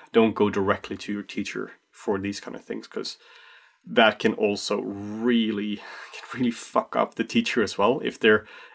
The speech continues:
if they're, if they're always exposed to all the dark stuff which happens behind the scenes in class, they will be more happy to help you develop as an artist or whatever it might be, but there is a clear boundary between what's acceptable to talk about and what's not acceptable to talk about in this setting here.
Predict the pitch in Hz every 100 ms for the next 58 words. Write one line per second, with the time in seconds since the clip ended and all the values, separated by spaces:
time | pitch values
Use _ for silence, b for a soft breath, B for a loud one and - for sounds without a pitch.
0 | - - - - _ - 120 - 113 117
1 | 113 113 107 104 - - 107 107 - -
2 | 104 104 92 104 101 - 117 107 98 -
3 | 98 101 104 101 - 95 104 98 - 101
4 | 104 101 101 104 - - B B B B
5 | - 127 117 113 110 107 110 127 120 131
6 | 110 104 95 - 110 - 135 135 - _
7 | _ _ _ - 120 104 92 104 107 104
8 | 101 110 - 104 117 - 123 - - 104
9 | 107 104 101 101 - 107 120 B B B
10 | - 117 113 113 120 - 117 104 101 101
11 | 98 95 - - 101 95 - 110 101 -
12 | 107 - 107 - 117 113 113 110 110 113
13 | 110 - 104 101 101 101 - 104 95 107
14 | - - - - 107 - - 98 - 101
15 | 92 - 101 95 92 - - - -